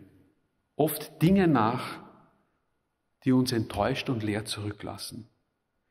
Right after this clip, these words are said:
Müht euch nicht ab für die Seele,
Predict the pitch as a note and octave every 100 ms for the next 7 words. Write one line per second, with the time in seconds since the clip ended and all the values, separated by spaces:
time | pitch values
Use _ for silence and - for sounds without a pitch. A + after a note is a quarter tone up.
0 | _ _ _ - C3 A#3 B3+ A3+ G#3 G#3
1 | G#3 - - G3 - - - - - _
2 | _ _ _ _ _ _ _ - C#3 B2+
3 | A#2 - A#2+ A#2+ C#3+ C#3+